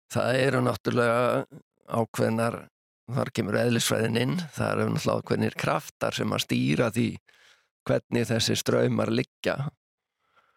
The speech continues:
Þeir geta verið, sem sagt, mismunandi eftir því hvernig kraftarnir eru að virka og, og, og hvort að,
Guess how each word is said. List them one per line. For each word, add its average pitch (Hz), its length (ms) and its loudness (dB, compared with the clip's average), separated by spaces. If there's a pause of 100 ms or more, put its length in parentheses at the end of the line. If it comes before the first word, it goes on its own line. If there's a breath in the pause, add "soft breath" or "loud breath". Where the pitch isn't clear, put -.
(600)
Þeir 135 460 2
geta 127 260 0
verið, 120 300 2
sem 117 100 4
sagt, 104 200 2
mismunandi 127 640 2
eftir 117 240 -2
því 113 160 0
hvernig 110 400 -2
kraftarnir 107 760 -2
eru 110 280 0
að 104 160 0
virka - 380 -2 (140)
og, - 200 -6
og, - 380 -10 (240)
og 98 160 -4
hvort - 340 -4
að, 50 220 0